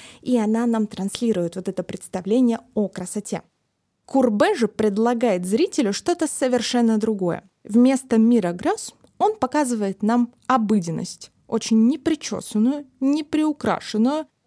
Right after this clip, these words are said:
ту реальность, которая совсем не обязана нравиться благородной парижской публике. Так вот, возвращаемся к картинам, которые я упомянула. На первой из них,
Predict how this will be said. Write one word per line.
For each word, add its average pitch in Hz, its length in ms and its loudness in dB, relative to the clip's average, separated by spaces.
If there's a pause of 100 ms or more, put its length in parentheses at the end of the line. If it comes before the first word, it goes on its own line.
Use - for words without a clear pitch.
ту 339 120 4
реальность, 277 500 0
которая 277 460 0
совсем 285 420 -2
не 240 300 2
обязана 262 640 0
нравиться 226 760 0 (180)
благородной 202 840 -4
парижской 208 640 -4
публике. 160 640 -6 (760)
Так 427 180 -6
вот, - 220 -2
возвращаемся 311 640 -2
к - 140 -20
картинам, 190 500 -6
которые 247 400 -4
я 190 160 -6
упомянула. 220 600 0 (500)
На 233 100 -4
первой 190 320 -2
из 190 80 -6
них, 427 240 -4